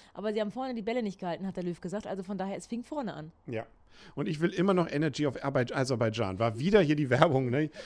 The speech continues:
Speaker 2: Und ich hab's immer, wir haben immer noch nie umgestellt, müssen wir sagen, ne? Ähm, ja,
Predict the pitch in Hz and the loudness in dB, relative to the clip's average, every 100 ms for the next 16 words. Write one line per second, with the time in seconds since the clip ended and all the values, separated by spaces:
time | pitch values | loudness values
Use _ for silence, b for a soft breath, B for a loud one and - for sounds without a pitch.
0 | B 127 143 135 147 143 - 156 160 139 | B -2 -2 2 0 0 -4 0 2 2
1 | 143 139 123 165 139 139 123 107 - 98 | 4 4 4 4 4 2 0 -2 -2 -2
2 | 92 107 107 107 101 101 95 95 156 165 | -2 -4 -4 -2 -2 -2 -2 -4 -6 -8
3 | B B B B 160 165 190 202 208 202 | B B B B 2 4 4 0 -2 -2
4 | 147 107 | -2 -2